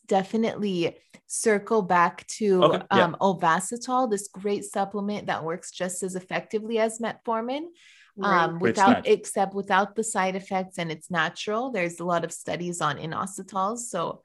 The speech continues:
Speaker 1: we'll get into that, but let's deep dive into your P C O S type before
Speaker 2: Yeah.
Speaker 1: I, like, go on that
Speaker 2: Yeah, yeah,
Speaker 1: tangent.
Speaker 2: yeah. So it, it sounds like
Speaker 1: <laughs> So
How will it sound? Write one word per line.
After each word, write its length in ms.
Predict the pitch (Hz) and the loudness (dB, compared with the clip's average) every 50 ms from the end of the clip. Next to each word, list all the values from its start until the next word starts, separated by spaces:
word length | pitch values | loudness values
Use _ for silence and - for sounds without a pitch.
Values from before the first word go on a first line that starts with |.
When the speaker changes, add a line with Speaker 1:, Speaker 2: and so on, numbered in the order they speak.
| _ _ _ _ _ | _ _ _ _ _
Speaker 1:
we'll 80 | 190 185 | -10 -4
get 160 | 180 170 156 | -4 -2 -2
into 220 | 147 156 185 - - | -2 -6 -8 -6 -4
that, 180 | 226 240 240 233 | -2 -2 -2 -2
but 140 | 202 185 | -4 -2
let's 380 | 185 185 190 196 - - - - _ - _ | 0 0 -2 -2 -4 -14 -16 -18 _ -20 _
deep 240 | - 175 175 170 - | -10 -10 -10 -10 -4
dive 280 | - 160 143 147 151 170 | -2 -2 -2 -2 -2 -6
into 300 | 160 160 170 - - 139 | -8 -10 -10 -10 -8 -8
your 100 | 117 - | -8 -8
P 180 | - - 165 | -10 -14 -12
C 200 | - - - 165 | -12 -8 -4 -4
O 40 | 143 | -4
S 180 | 131 160 - - | -4 -4 -8 -10
type 300 | - - - - _ _ | -10 -10 -10 -10 _ _
before 300 | - 92 - - - 113 | -14 -10 -8 -6 -4 -4
Speaker 2:
Yeah. 80 | 110 | -4
Speaker 1:
I, 20 | 113 | -4
like, 200 | 117 - - - | -6 -6 -8 -8
go 80 | - | -10
on 180 | 98 - 78 76 | -10 -10 -12 -12
that 140 | - - 127 | -10 0 2
Speaker 2:
Yeah, 120 | 135 147 | 4 4
yeah, 60 | 147 131 117 | 4 4 2
Speaker 1:
tangent. 140 | 220 208 - - - | -2 -6 -10 -10 -6
Speaker 2:
yeah. 160 | - - - - _ _ _ _ - - - - | -6 -6 -6 -6 _ _ _ _ 6 6 8 10
So 120 | - - 139 | 12 10 10
it, 260 | 131 - - 139 139 - | 10 10 8 6 8 6
it 40 | 139 | 4
sounds 300 | - 156 156 170 156 160 | 4 4 4 4 6 8
like 160 | 156 151 - | 8 8 8
Speaker 1:
<laughs> 0 | |
So 160 | 269 214 - | 6 2 2